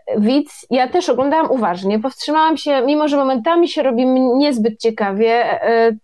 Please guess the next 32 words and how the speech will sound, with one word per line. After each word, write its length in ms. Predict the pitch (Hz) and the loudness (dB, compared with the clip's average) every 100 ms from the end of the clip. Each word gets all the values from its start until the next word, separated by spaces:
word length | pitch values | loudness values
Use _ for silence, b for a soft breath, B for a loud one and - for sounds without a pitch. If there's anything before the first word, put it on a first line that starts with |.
| - | -4
to 320 | 247 240 240 | -2 0 0
nie 180 | 262 294 | 0 -2
klikałam 460 | 269 220 226 220 | -4 -2 0 0
nic 140 | 220 220 | 0 -2
na 100 | 202 | -4
telefonie, 560 | 190 208 262 277 285 | -2 -2 -2 -2 0
patrzyłam 420 | 254 240 - 233 | -2 -4 -2 0
uważnie, 460 | 214 226 240 262 320 349 _ _ _ _ 240 | 0 0 -2 -2 -2 -6 _ _ _ _ -2
ale 140 | 247 | -2
powiem 320 | 247 311 330 | 0 0 0
ci, 100 | - | 0
że 60 | 294 | -2
momentami 440 | 302 302 302 311 | 0 0 0 0
zaczęłam 320 | 277 - 285 254 | -2 -2 -2 -2
się 120 | 247 | 0
gubić, 440 | 214 220 294 - | 0 2 0 -2
jakie 260 | 247 247 269 | -4 -4 -4
są 200 | - 247 | -4 -2
motywacje 600 | 247 220 226 226 214 233 | 0 0 -2 -2 -2 -2
bohaterów, 760 | 214 214 214 226 254 339 370 - _ _ - | -2 -2 -2 0 2 0 -2 -12 _ _ -2
jednego 480 | 233 233 294 269 359 | -2 0 -2 0 0
bohatera, 500 | 349 285 277 277 254 | 0 -2 -2 0 0
drugiego 440 | 214 196 240 311 | 0 0 -2 -2
bohatera. 540 | - 302 302 285 285 285 B - B - | -2 -2 0 0 -2 -4 B -20 B -6
Tam 160 | 302 | -2
się 120 | 349 370 | 0 0
pojawiają 520 | 320 320 302 294 285 | 0 0 2 0 2
jeszcze 320 | 285 294 247 | 0 0 -2
inni 220 | 254 302 | 0 0
bohaterowie, 720 | 254 294 269 269 262 247 254 | 0 -2 -2 0 0 0 2
jest, 240 | 240 226 - - | 0 -2 -8 -6
em, 460 | 214 208 208 202 | -2 0 0 -2